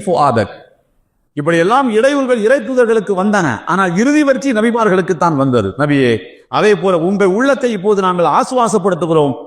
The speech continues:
மூசா நபியின் வரலாற்றை பாருங்கள், யூசுப் நபியின் வரலாற்றை பாருங்கள், இறுதியில் அவர்கள் வெற்றி பெற்றார்கள்.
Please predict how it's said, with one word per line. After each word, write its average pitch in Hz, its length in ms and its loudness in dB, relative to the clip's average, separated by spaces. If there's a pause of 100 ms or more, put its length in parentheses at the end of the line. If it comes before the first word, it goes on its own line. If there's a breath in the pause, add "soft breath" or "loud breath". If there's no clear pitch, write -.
மூசா 180 160 0
நபியின் 175 320 2
வரலாற்றை 139 460 0
பாருங்கள், 104 500 -4 (300)
யூசுப் 202 420 0
நபியின் 170 200 0
வரலாற்றை 147 460 0
பாருங்கள், 113 480 -2
இறுதியில் 170 340 2
அவர்கள் 135 240 0
வெற்றி 143 240 -2
பெற்றார்கள். 104 540 0